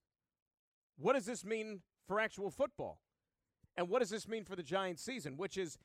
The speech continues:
hanging by a thread right now at one and three?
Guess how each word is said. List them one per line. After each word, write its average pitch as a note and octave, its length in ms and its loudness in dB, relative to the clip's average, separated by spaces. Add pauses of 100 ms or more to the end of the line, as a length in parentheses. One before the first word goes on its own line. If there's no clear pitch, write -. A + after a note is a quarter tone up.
(140)
hanging C4+ 480 4
by G#3 180 10
a E3 140 8 (180)
thread C4+ 300 4
right C3+ 240 0
now A#2+ 260 -4 (1400)
at G3 160 8
one G3 240 -2
and F#3 160 -6
three? D#3 300 -4